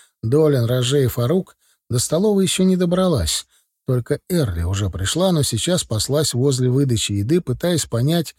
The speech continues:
чего ей сегодня хочется. «Ну так а что удивляться?» — ответила она мне вопросом на вопрос. Бедняга жила как в сказке.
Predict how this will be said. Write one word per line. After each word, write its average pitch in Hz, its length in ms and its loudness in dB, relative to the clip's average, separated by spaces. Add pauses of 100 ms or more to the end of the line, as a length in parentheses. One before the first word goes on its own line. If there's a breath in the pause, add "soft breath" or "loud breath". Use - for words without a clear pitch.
(240)
чего 131 300 -2
ей 160 160 2
сегодня 147 440 0
хочется. 92 720 -2 (360)
«Ну 180 180 2
так 175 200 -4
а 196 60 2
что - 240 -2
удивляться?» — 120 720 0 (280)
ответила 78 520 -4
она 131 220 0
мне 165 160 2
вопросом 147 540 2
на 139 100 4
вопрос. 123 560 0 (440)
Бедняга 147 520 -2
жила 151 280 0
как 135 200 -6
в - 20 -4
сказке. - 600 -4